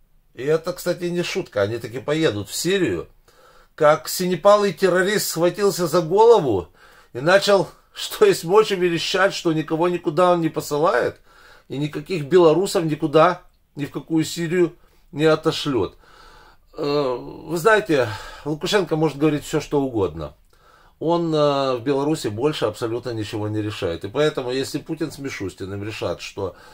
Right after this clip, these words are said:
э, им нужны, во-первых, нужно пушечное мясо, а во-вторых, нужно размазать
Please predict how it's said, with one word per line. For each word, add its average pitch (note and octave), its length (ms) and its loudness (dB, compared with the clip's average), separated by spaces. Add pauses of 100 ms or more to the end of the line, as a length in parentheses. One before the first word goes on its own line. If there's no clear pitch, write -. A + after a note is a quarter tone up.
(300)
э, - 380 -6 (180)
им D#3 300 -2
нужны, D3 760 -2 (600)
во-первых, E3 420 0
нужно D3+ 280 0
пушечное C#3 580 -4
мясо, G2+ 440 -6 (100)
а G#2 120 -6
во-вторых, D3 960 0 (440)
нужно D#3+ 420 4
размазать D3 720 4